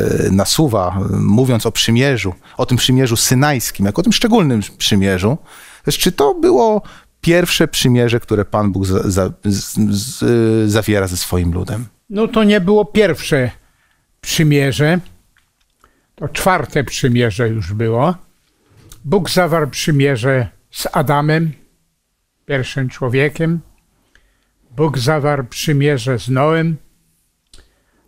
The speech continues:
Speaker 2: Bóg zawarł przymierze z Abrahamem. No i wreszcie doszło do tego, że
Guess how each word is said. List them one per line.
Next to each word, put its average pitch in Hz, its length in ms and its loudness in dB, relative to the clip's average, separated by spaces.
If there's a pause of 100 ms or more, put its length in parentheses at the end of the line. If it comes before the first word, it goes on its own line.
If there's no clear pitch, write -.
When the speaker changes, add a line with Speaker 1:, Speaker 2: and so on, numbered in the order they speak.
(100)
Speaker 2:
Bóg 139 320 -2
zawarł 147 440 -2
przymierze 139 760 0
z - 180 -10 (400)
Abrahamem. 131 840 0 (720)
No 269 80 -2
i 269 120 0
wreszcie 151 500 0
doszło 139 480 -2
do 123 160 -2
tego, 131 400 -2
że 135 360 -4